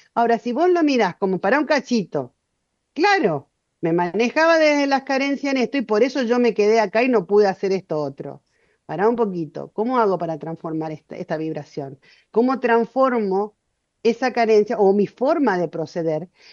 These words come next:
y elegir de una manera diferente para poder, el tema es que vos cambiás la forma de proceder cambiando la vibración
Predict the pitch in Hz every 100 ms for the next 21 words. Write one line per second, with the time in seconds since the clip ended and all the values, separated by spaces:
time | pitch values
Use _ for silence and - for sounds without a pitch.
0 | - - 254 247 240 277 302 302 277 254
1 | 233 247 247 233 220 226 220 214 180 160
2 | 220 - _ _ _ _ _ _ _ _
3 | _ - 220 226 226 202 202 208 226 -
4 | _ - 220 254 269 254 233 240 247 214
5 | 185 185 233 240 254 208 220 233 226 262
6 | - _ _ 190 180 190 220 220 202 180
7 | 175 - 143 131